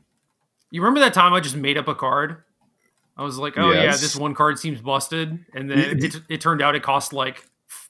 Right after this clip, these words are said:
Speaker 1: five more
Speaker 2: Four,
Speaker 1: mana
Speaker 2: yeah.
Speaker 1: than I thought.
Speaker 2: <laughs> You thought it cost one.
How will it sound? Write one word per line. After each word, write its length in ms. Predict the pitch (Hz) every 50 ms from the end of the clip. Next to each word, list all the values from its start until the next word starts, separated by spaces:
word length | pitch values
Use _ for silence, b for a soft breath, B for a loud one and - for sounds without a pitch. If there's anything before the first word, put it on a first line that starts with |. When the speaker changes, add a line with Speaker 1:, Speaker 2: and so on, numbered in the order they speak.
| _ _
Speaker 1:
five 380 | - - 147 143 151 151 139 151
more 140 | 151 151
Speaker 2:
Four, 160 | 156 165 147 135
Speaker 1:
mana 200 | 110 104 101 -
Speaker 2:
yeah. 60 | 135
Speaker 1:
than 140 | 147 131 -
I 120 | - -
thought. 400 | - 180 143 - - 214 208 196
Speaker 2:
<laughs> 140 | 170 143 - - -
You 140 | 156 - -
thought 200 | - 185 170 156
it 80 | 147 -
cost 260 | 170 147 143 - 143
one. 340 | 135 131 120 101 101 101